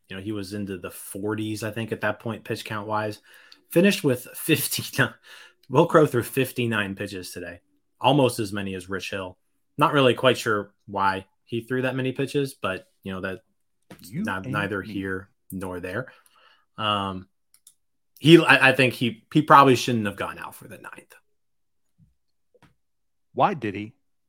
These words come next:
Speaker 2: Th-, this is the thing. Like, this is why we dis-, discuss and talk about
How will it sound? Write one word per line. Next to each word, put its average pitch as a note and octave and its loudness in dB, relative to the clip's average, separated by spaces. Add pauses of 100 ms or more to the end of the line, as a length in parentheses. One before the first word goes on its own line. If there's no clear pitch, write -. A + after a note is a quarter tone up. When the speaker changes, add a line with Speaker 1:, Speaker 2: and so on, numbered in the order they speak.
(140)
Speaker 2:
Th-, C#3+ -12
this F3+ 0
is G#3+ 0
the F#3 0
thing. D#3+ -2
Like, C#3+ -2
this F3+ 0
is D#3+ 4
why A#2 4 (1120)
we G#2+ -6
dis-, G2 -2 (220)
discuss A#2+ 0
and F#2+ -8
talk A2 2
about F#2+ -4